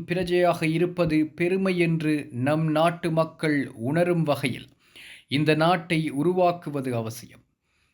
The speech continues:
அதற்கு உங்களின் கூட்டு பங்களிப்பு தேவை. அனைத்து பிரஜைகளுக்கும் சமூக நீதியை நிறைவேற்றும் அரசொன்றை உருவாக்க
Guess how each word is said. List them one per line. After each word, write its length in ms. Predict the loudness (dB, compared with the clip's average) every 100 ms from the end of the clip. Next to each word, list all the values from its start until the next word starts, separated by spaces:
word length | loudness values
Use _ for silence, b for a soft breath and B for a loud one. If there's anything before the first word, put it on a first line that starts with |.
| _
அதற்கு 420 | 0 2 0 0 0 2
உங்களின் 480 | 2 4 2 2 -4 -12
கூட்டு 380 | -10 -4 -4 -6 -10
பங்களிப்பு 600 | -6 -6 -2 -2 -2 -2 -6 -6
தேவை. 360 | -6 -4 -6 -14 _ _ _ _ _ _ 2
அனைத்து 400 | 4 4 0 -4
பிரஜைகளுக்கும் 960 | 0 0 0 0 0 0 -2 -2 0 0
சமூக 500 | 0 0 2 0 0
நீதியை 440 | 0 0 0 2 2
நிறைவேற்றும் 760 | 2 0 0 0 -2 -2 -4 -4
அரசொன்றை 680 | -2 0 0 0 0 2 0 0
உருவாக்க 640 | -2 0 4 2 0 -8